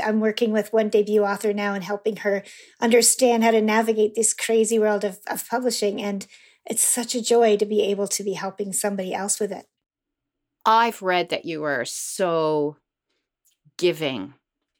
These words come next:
Speaker 2: and supporting and, you know, raising other authors up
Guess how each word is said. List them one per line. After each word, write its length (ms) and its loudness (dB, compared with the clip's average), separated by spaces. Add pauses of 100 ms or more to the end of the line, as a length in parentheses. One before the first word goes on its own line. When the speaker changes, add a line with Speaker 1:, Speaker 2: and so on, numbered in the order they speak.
Speaker 2:
and 320 -2
supporting 960 -2 (280)
and, 580 -2 (420)
you 100 -10
know, 260 -4
raising 760 2 (100)
other 420 2
authors 600 0
up 380 0